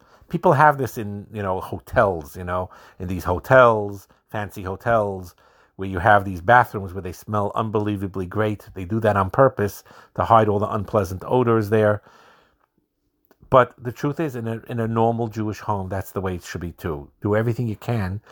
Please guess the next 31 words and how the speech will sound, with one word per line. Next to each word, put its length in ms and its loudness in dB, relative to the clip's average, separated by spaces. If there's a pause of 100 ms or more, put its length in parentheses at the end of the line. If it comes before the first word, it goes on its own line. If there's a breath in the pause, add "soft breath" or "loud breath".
(220 loud breath)
that 120 -4
the 60 -6
bathroom 520 2
is 140 -4
a 60 -6
pleasant 420 -4
place, 380 -6 (320 loud breath)
so 120 -2
that 220 0
when 320 -4 (220 soft breath)
one 420 2 (220)
has 260 -4
to 80 -6
go 240 6
there 180 0
and 80 -4
then 100 -4
the 100 -4
other 160 0
one 160 -4
comes 260 -2
in, 220 -2
they 100 -2
don't 260 -2
feel, 360 -4 (420 soft breath)
like, 220 0 (140)
disgusted 840 0
or 480 0
repressed 540 -2
by 160 -4
it. 180 -14